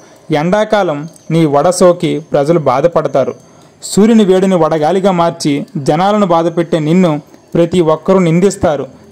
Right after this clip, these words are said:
నిన్నెవరూ అభిమానించరుగాక" అని వాయువు వైపు చూస్తూ శపించింది.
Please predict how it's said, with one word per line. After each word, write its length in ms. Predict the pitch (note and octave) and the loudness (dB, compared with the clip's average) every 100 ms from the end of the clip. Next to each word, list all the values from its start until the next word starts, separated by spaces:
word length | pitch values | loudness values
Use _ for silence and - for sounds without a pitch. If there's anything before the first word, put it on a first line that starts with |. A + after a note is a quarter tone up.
| - | -2
నిన్నెవరూ 680 | E3 E3 D3+ F3+ F3+ D#3 E3 - C#3 | 0 2 2 2 2 0 -4 -10 -6
అభిమానించరుగాక" 1000 | D#3 E3+ F3 E3+ D#3+ E3+ D3 D3+ E3+ D#3+ C3 - _ - - | -2 0 0 -2 -2 -2 0 -2 -2 -4 -6 -12 _ -20 -8
అని 360 | F3 E3+ D3+ F3+ - - _ _ | -4 -2 -4 -8 -14 -20 _ _
వాయువు 360 | E3 D#3+ G3+ F#3+ | 0 2 2 2
వైపు 220 | F3+ E3 F3 | 0 -2 -2
చూస్తూ 400 | E3+ - D3+ D#3+ | -2 0 -2 -2
శపించింది. 720 | - G3 E3 D3 - C3 A#2+ | -2 -2 -2 -4 -6 -8 -8